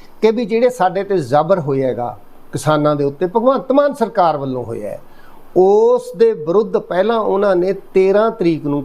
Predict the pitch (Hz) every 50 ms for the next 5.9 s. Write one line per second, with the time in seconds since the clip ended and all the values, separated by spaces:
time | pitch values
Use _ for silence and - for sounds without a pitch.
0 | 139 - 139 156 190 202 185 180 156 123 117 123 139 147 - - - - - -
1 | - - - - 127 113 127 156 143 143 147 147 147 156 170 180 190 202 208 180
2 | 156 165 - - - 160 156 156 156 147 165 180 185 196 208 214 208 - - -
3 | - - - - - - - - - 202 208 202 - - - 180 185 175 170 175
4 | 175 185 196 208 214 208 - - 170 147 143 165 151 156 196 214 202 196 175 156
5 | 147 135 123 131 135 127 123 - 117 98 98 104 101 - - - - -